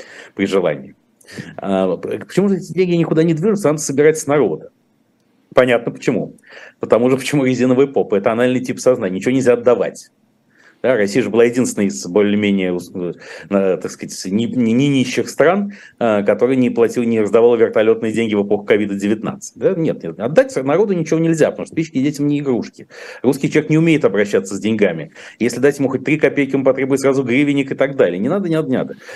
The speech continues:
Поэтому все эти деньги будут лежать в кубышках, а народ будет собирать деньги на спецоперацию Z. Это прекрасно, потому что это уменьшает шансы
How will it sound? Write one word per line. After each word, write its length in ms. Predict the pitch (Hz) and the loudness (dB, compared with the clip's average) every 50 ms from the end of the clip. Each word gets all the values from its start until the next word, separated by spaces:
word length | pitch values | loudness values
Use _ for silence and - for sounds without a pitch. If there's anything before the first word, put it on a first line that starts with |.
| - - | -8 -2
Поэтому 260 | - 110 110 - 135 | 0 0 0 0 -2
все 120 | - 175 165 | -2 -2 -2
эти 140 | 156 156 | 0 -2
деньги 280 | 127 123 139 127 117 117 | -2 0 0 0 0 0
будут 240 | 117 107 117 113 117 | 0 -2 -2 -2 -2
лежать 220 | 110 104 113 107 110 | 0 2 2 2 0
в 60 | - | 0
кубышках, 480 | - 147 185 294 302 - - - - | -4 -2 -2 -2 -2 0 0 0 2
а 60 | 156 113 | 2 0
народ 180 | 123 165 208 | 2 0 0
будет 160 | 202 151 135 | 0 -2 -6
собирать 320 | 135 - 113 120 135 147 120 | -6 -4 0 2 2 2 2
деньги 220 | 110 131 139 131 | 0 -2 -2 0
на 100 | 117 107 | -2 -2
спецоперацию 760 | 101 - - 123 123 - - 110 104 110 113 - - 113 107 | -2 -2 -4 -4 -4 -4 -2 0 0 0 0 -2 -2 -4 -4
Z. 160 | - - - - - - - - - | -4 -6 -8 -10 -14 -20 -20 -6 0
Это 160 | - 131 131 | 0 0 0
прекрасно, 440 | 107 101 107 101 104 151 208 226 220 | 0 -6 -6 -6 -2 0 0 0 0
потому 140 | - - - | -2 -6 -4
что 100 | - 139 | -2 -2
это 80 | 131 127 | 0 0
уменьшает 440 | 123 120 117 104 - 123 123 123 123 | 0 0 0 2 4 4 4 4 2
шансы 500 | - 120 113 113 110 - 107 95 87 | 0 -2 -4 -4 -2 -2 -2 -2 -2